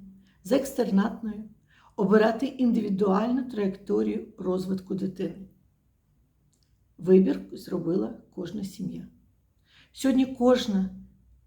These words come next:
клас в початковій школі, в середній, в старшій працює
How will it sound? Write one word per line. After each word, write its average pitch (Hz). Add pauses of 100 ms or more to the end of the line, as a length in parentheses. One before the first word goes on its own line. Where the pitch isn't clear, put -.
(100)
клас 196 (460)
в -
початковій 233
школі, 185
в -
середній, 208
в -
старшій - (420)
працює 294